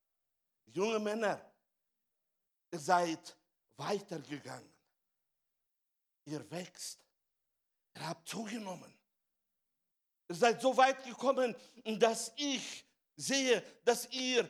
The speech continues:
junge Männer, so weit gewachsen seid, dass ihr den Bösen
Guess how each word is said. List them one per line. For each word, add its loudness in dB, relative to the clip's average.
junge 0
Männer, 4
so 2
weit 0
gewachsen 2
seid, 2
dass 0
ihr 0
den 0
Bösen 4